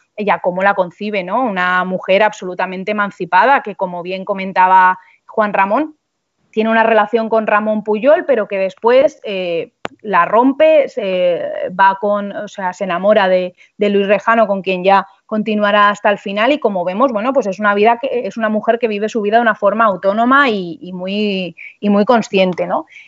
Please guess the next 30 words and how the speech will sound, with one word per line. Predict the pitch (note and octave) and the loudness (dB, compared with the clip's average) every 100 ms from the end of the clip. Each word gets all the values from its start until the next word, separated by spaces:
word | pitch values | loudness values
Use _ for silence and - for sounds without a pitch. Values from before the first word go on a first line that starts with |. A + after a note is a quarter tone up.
| - | 0
De | F#3+ A3+ | 4 4
hecho, | A#3+ C#4 C#4 - | 4 4 4 2
otro | A3+ A3 B3+ | 0 4 4
de | B3+ | 4
los | B3 A#3+ | 4 0
libros | C4 C4+ A3+ F#3+ | -2 0 -2 -4
de | G3 | -8
los | F#3 | -8
que | - | -10
quería | F3+ F3+ G3+ | -8 -2 0
hablar | G#3 A#3 A3+ | 2 2 2
seguro | A3 A3 G3+ A3 D4+ G#3+ D#3+ - | 0 -4 -2 -2 2 2 0 -8
con | - F3 E3 E3 | -6 -4 -4 -8
Dani | E3 A3+ C4+ F#3+ | -4 -2 -2 -4
y | E3 | -8
con | D#3+ | -6
Laura | E3+ F3 B3 | -2 2 2
tiene | B3 G#3 | 0 -6
mucho | F#3+ G#3 A3+ G#3+ | -6 -8 -8 -8
que | F#3 F3+ | -6 0
ver | B3+ A#3+ | 0 0
con | F#3+ F#3 | -4 -8
esta | F#3 | -10
emancipación | F#3+ F3+ - F#3 E3+ - - G#3+ G#3+ - - _ | -10 -10 -10 -6 -4 -4 0 0 0 -6 -20 _
de | G3 | 0
la | F#3+ | 2
mujer | F#3 F#3 - G#3+ | 0 -6 0 2
en | A3 F#3+ | 2 -2
plena | E3+ F#3 F#3 | -6 -4 -2
república | F3 F3 G#3 A#3 A#3+ C4+ D#4+ | -2 -2 0 2 2 2 0